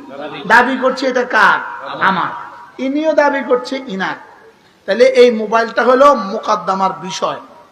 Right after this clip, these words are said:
Speaker 2: মামলার
Speaker 1: বিষয়।
Speaker 2: বিষয়। এটার নাম কি? দাবি, দাবি। আমি হলাম বাদী, ইনি হলেন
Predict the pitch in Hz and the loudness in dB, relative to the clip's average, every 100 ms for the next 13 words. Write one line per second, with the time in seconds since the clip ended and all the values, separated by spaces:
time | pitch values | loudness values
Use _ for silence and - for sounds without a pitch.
0 | _ _ _ _ 160 - _ _ _ - | _ _ _ _ -20 -20 _ _ _ -20
1 | - - - 214 240 233 254 302 - - | -20 -20 -8 -4 -2 2 4 4 -2 -14
2 | 190 - 139 160 240 190 220 - - - | -18 -14 -12 -6 -6 -4 -6 -8 -14 -12
3 | - 254 247 262 262 262 220 - - - | -2 0 2 2 0 -4 -10 -12 -18 -20
4 | _ _ 151 214 185 190 165 190 190 165 | _ _ -2 0 0 -2 -2 0 0 -2
5 | 147 - - - - _ 214 254 285 294 | -10 -16 -20 -20 -20 _ 2 4 4 6
6 | 277 277 196 196 190 208 269 - - - | 6 4 0 2 2 -2 -8 -10 -14 -18
7 | - - - - - _ _ - - - | -20 -20 -20 -20 -20 _ _ -20 -20 -10
8 | 214 247 262 302 | -4 2 2 4